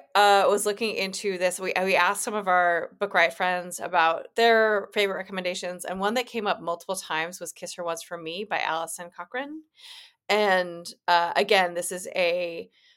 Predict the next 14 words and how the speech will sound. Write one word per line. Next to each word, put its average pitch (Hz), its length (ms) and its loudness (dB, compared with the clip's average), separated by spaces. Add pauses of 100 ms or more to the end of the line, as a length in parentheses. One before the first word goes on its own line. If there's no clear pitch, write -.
(160)
um, 175 640 2 (840)
I 190 120 -8
believe 226 440 0
one 202 140 0
of 185 80 -2
the 180 80 -6
main 170 160 -6
characters 165 380 -6
in 170 80 -12
this 160 200 -8
is 165 300 -12
Ace. - 540 -4
And 175 160 -4
so, 175 600 0